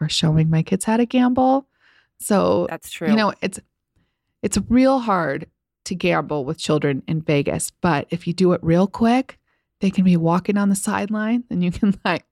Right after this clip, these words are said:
Speaker 1: slap on some money while they're walking. You know, they have to be
Speaker 2: <laughs>
Speaker 1: walking.
Speaker 2: Oh my God. I can't even, I can't even, I don't want anything to kill my Vegas vibe.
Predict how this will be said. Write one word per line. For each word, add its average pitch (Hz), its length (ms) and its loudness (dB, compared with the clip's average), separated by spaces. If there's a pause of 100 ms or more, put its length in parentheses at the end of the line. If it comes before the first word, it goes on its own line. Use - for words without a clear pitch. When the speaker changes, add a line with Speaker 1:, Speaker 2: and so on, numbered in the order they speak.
(200)
Speaker 1:
slap 185 380 -4
on 175 220 0
some 170 200 -6
money 185 480 0 (260)
while 175 140 2
they're 170 260 0 (120)
walking. 170 540 -2 (560)
You 185 100 -4
know, 175 120 2
they 170 80 0
have 185 260 -2
to 165 60 -8 (100)
be 151 120 -6
Speaker 2:
<laughs> - 60 -8
Speaker 1:
walking. 147 560 -2 (360)
Speaker 2:
Oh 170 180 -10
my 175 80 -8 (140)
God. 156 260 -6
I 185 140 -4
can't 208 220 -6
even, 170 400 -8 (960)
I 220 160 -2
can't 208 280 -2
even, 185 340 -4
I 202 160 -4
don't 262 160 -4
want 240 180 -2
anything 190 360 -4
to 147 80 -10
kill - 200 -6
my 151 140 -4
Vegas 131 420 -6
vibe. - 360 -6